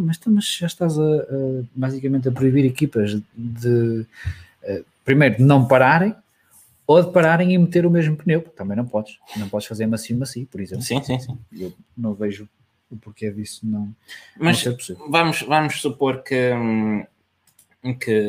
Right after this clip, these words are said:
Speaker 2: isso, hum, que, que não seria, que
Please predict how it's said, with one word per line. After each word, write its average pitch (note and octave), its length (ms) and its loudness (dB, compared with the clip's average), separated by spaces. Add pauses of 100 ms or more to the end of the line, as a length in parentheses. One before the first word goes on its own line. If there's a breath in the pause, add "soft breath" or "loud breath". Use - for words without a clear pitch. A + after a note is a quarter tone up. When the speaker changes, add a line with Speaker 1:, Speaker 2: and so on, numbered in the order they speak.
Speaker 2:
isso, G2+ 840 -2
hum, F2+ 460 -8 (440)
que, - 160 -4
que - 140 -4
não C3 120 4
seria, C3 360 2 (380)
que - 80 -2